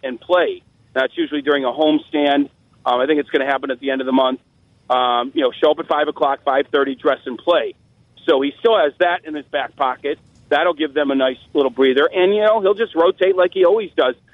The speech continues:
I, I, I mean, nothing highlights Joe Maddon's philosophy than last year. Cubs are in a pennant race, ten games to go, and he sat Chris Bryant just a-, after a day off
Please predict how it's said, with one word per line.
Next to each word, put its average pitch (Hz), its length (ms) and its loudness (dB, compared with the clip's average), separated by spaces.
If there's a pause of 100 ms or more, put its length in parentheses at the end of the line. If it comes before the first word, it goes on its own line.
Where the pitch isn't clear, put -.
(280)
I, - 440 -2
I, 165 180 -2 (240)
I 180 80 2
mean, 190 320 0
nothing 226 440 -2
highlights 208 440 0 (100)
Joe 185 160 4
Maddon's 170 480 0
philosophy 160 520 -2
than 147 180 -2
last 160 460 -4
year. 156 320 0 (380)
Cubs 180 260 -2
are 160 80 -4
in 180 180 0
a 202 60 -2
pennant 165 320 -2
race, 151 260 -2 (680)
ten 220 220 2
games 190 320 0
to 175 100 -2
go, 143 460 2 (400)
and 160 160 2
he 151 160 -4
sat 160 200 0
Chris 165 180 -2 (100)
Bryant 123 380 -2
just 160 220 -2 (280)
a-, 160 480 -4
after 220 380 0
a 180 40 0
day 170 200 2
off 175 260 0